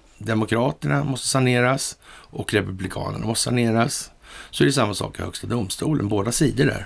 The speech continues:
måste också saneras, fast de ska vara opolitiska, naturligtvis. Men ja,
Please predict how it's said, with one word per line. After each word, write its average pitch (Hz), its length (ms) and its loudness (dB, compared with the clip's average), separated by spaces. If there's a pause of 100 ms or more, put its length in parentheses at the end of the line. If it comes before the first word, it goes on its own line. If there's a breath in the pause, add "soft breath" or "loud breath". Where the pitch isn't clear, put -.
måste - 220 -4
också 131 220 0
saneras, - 600 0 (380 loud breath)
fast - 200 2
de 98 80 -6
ska - 140 -6
vara 104 100 -2
opolitiska, - 640 -8 (520 loud breath)
naturligtvis. - 760 -6 (640 loud breath)
Men 123 380 4 (160)
ja, 135 300 4